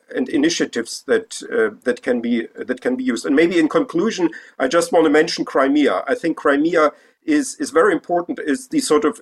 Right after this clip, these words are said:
a looming issue behind here, because I think the presidency of Putin, in his view, is very much, uh, determined by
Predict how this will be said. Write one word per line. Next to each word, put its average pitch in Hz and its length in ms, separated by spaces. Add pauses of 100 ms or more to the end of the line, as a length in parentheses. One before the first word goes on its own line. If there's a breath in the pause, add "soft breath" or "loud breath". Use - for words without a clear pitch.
a 147 60
looming 151 640
issue 165 340 (120)
behind 143 440
here, 147 160
because - 360
I 135 120
think 147 200
the 131 60
presidency 151 800
of - 300
Putin, 147 440
in 127 160
his 160 260
view, 147 360
is 165 180
very 131 240
much, 113 300 (500 soft breath)
uh, 135 60
determined 143 640
by 131 400